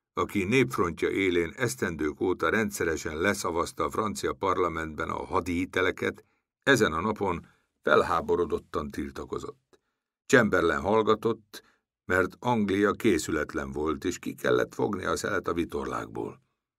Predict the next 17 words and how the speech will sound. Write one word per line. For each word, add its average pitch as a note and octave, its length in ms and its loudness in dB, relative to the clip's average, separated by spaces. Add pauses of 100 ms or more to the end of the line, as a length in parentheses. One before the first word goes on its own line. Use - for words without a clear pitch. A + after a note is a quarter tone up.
(120)
Mussolini A#2+ 840 2
lábhoz - 500 2
tett - 260 -8
fegyverrel E2+ 680 0 (100)
őrt F2+ 300 4
állott E2 500 -4
az D2 160 -6
Alpeseknél. - 920 -8 (300)
Szóval E3+ 300 0
nem D3+ 160 -4
csinált D2+ 360 -6
semmit. G#1 560 -12 (1400)
Roosevelt G#2+ 560 4
is G2 140 -4
hallgatott, A2 760 0
messze F2 420 -6
volt. G#1+ 440 -10